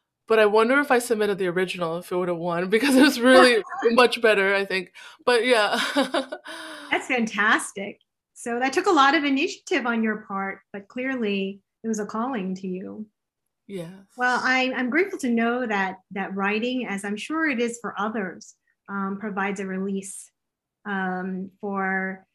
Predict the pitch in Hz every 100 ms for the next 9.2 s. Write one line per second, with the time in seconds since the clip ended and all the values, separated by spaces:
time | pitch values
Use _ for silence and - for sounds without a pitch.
0 | _ _ 262 247 190 226 220 220 220 214
1 | 214 - 220 208 208 208 - 208 208 202
2 | 208 - - 208 202 196 196 202 208 _
3 | _ _ _ - 196 196 208 233 233 214
4 | 196 180 185 196 185 160 - - _ _
5 | _ _ 233 226 226 226 220 247 240 247
6 | 247 302 359 285 240 233 226 226 220 220
7 | 220 _ _ - 226 220 220 214 214 214
8 | 220 240 233 226 208 202 202 233 320 226
9 | -